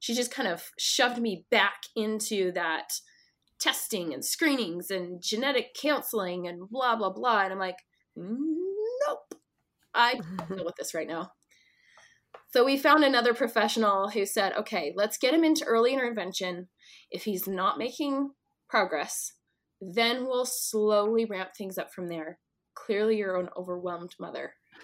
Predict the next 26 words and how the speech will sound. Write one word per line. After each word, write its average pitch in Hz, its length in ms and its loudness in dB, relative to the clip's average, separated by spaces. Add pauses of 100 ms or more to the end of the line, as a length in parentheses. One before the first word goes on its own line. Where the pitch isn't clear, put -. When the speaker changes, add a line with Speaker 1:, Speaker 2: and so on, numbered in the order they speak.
(180)
Speaker 1:
But - 100 -20
Speaker 2:
<laughs> 202 140 -16
Speaker 1:
yes. - 240 -8 (920)
Speaker 2:
Yeah, 180 440 -6 (200)
yeah. 180 300 -8
Speaker 1:
Right 190 300 -2
on 214 140 0
the 196 80 -4
nose. - 420 -10 (400)
So 233 380 8
that's 254 260 6
kind 320 220 0
of 277 100 2
the 254 80 2
path 220 240 4
that 220 80 0
we've 214 100 -2
taken. 208 300 -4
We've 214 180 -2
done 247 280 0
some 262 320 -2
testing. 196 640 -2 (960)
Everything's 277 480 0
come 285 180 -6
back 247 240 -4
negative. 180 520 -6